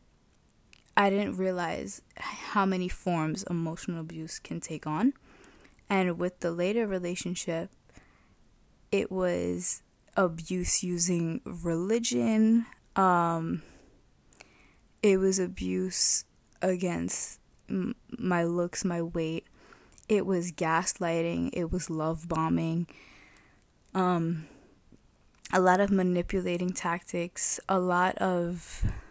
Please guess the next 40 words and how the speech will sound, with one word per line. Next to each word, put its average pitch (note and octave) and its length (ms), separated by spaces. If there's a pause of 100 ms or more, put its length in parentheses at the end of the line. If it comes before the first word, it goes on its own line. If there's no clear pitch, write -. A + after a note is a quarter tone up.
(200)
um, E3 560 (1600)
just, - 520 (380)
<laughs> - 380
I G#3 100
have G3+ 180
no F#3+ 140
other F#3 140
word F3+ 180
for F#3 140
it, - 120
but F3 140
evilness. F#3+ 640 (380)
It F3+ 160
was F#3 120
someone F#3 580 (360)
choosing G3+ 800
the G3 100
chaos, G#3+ 480
it F#3+ 60
was F#3 160
someone F#3 340
choosing F#3+ 400
the G3 60
toxicity, G3+ 760
and F#3 200
they F3+ 100
were F3 180
aware F3 420
of F#3 120
it, G3 180
so - 180
much F3+ 200
so F3+ 200
that F3 220
they, F3+ 180 (380)
they F#3 120
said F3+ 280
it - 160
to G#3 180
me G3 320